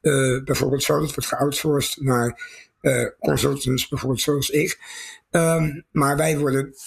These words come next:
op ons werk natuurlijk ook weer, eh, gecontroleerd. Eh, en ik, ja, dat is denk ik het, het voornaamste probleem wat hier is, eh,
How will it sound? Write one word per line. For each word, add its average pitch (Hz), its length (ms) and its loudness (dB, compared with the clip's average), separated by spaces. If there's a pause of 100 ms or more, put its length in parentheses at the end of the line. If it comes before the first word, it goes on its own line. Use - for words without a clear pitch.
(400)
op - 220 -2
ons 151 240 0
werk - 220 0
natuurlijk 139 380 0
ook 185 160 -2
weer, 135 500 0
eh, 123 300 0
gecontroleerd. 127 840 -2 (240)
Eh, 123 460 0 (960)
en 135 200 0
ik, 160 140 0
ja, 147 160 2
dat 165 180 0
is 175 100 0
denk 185 200 0
ik 165 280 0
het, 139 140 0
het - 120 -6
voornaamste 160 500 0
probleem 156 360 0
wat 143 120 0
hier 160 260 0
is, 143 220 -2
eh, 143 180 0